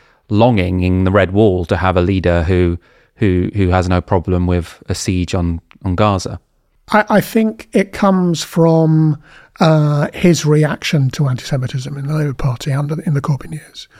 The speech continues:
Speaker 2: Um, you know, I, although it's not on the surface connected, you know, it shouldn't be closely connected with that. I think that, uh, you know, he, he, he, uh,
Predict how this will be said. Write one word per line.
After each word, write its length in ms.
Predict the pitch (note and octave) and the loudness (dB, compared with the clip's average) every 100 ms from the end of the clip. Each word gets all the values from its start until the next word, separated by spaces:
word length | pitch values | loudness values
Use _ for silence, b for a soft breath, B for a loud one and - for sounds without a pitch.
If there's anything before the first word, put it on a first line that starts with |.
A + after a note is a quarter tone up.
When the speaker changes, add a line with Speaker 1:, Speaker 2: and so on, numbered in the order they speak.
| B B - | B B -2
Speaker 2:
Um, 440 | D3+ D3 D3 C#3 F#3 | 0 2 2 2 2
you 100 | D3+ | 2
know, 140 | D#3 | 2
I, 120 | D#3 | 2
although 320 | G3 D#3 F3+ | 0 4 4
it's 200 | D#3+ - | 4 2
not 380 | D#3+ E3 - _ B B B | 2 2 -2 _ B B B
on 140 | F#3+ D#3 | 2 2
the 80 | |
surface 480 | D3+ F#3+ G3+ - A#3 | 2 2 2 0 -4
connected, 440 | - G#3 A3 - C4+ | -2 -2 -2 -2 0
you 60 | |
know, 580 | F3+ D#3+ F3 F#3 F#3 F#3+ E3 - | 0 0 -2 -4 -4 -6 -8 -12
it 100 | D3+ | -4
shouldn't 340 | - G3+ A3 | 0 2 2
be 140 | G#3 F#3+ | 0 0
closely 400 | G3+ G3 G#3 G3 | 0 0 0 -2
connected 400 | F#3+ F#3+ - F3 | 0 -2 -2 -4
with 120 | E3+ | -2
that. 320 | G3 G#3+ - B B B B | 0 -2 -8 B B B B
I 140 | F3 D#3 | 0 0
think 560 | - G#3+ F3 E3 - B B B - | 2 2 2 -2 -8 B B B 0
that, 680 | D#3 E3+ D#3 D#3 - - b b b F3+ | 2 4 2 -2 -8 -16 b b b 2
uh, 640 | D#3 D3+ D3 D3 D3 - | 4 4 2 2 0 0
you 100 | D#3 | 0
know, 60 | D3+ | 0
he, 480 | - - F#3 G#3+ - | -4 -2 0 0 0
he, 460 | - D#3+ C#3+ G#3 - - | 0 0 0 -6 -12 -4
he, 420 | F3 D#3 D3 C#3 b b b _ | 0 2 0 -2 b b b _
uh, 600 | E3 D#3 D3 C#3+ C#3+ D3+ | 0 2 0 -2 -6 -8